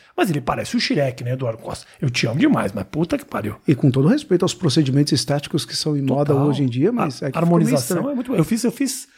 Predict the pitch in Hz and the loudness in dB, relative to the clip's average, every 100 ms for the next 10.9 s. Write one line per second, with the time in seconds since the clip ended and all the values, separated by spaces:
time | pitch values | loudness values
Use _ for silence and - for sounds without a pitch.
0 | - _ 180 175 185 208 151 127 233 160 | -20 _ -2 0 2 2 2 -2 -2 -2
1 | 240 - _ 202 - _ 247 190 - - | -6 -12 _ -18 -18 _ 2 2 2 -4
2 | 135 214 - 202 - - 170 190 - 143 | -4 -4 -10 -18 -12 -8 -8 -10 -12 -12
3 | - 214 - 220 190 170 147 147 147 160 | -2 0 0 -2 -4 -10 -6 -2 0 2
4 | 143 160 214 214 208 190 156 160 170 127 | 2 4 2 2 2 2 2 -2 -4 -4
5 | 196 190 170 180 180 135 139 170 160 151 | -6 -4 -2 -2 -4 -6 -6 -2 0 0
6 | 123 - 156 156 127 - - - 151 151 | -2 -4 -2 0 -2 -10 -20 -4 0 2
7 | 147 147 202 254 220 349 277 185 - 151 | 4 2 2 0 0 0 -2 -4 -4 -4
8 | 135 156 - 165 180 175 214 - 170 139 | -2 -4 -4 0 2 2 0 2 2 0
9 | 135 143 165 196 165 147 196 220 - 143 | -4 -4 0 2 2 2 2 0 -2 -6
10 | 120 160 139 123 - - 330 330 330 | -6 -6 -4 -6 -8 -6 0 2 2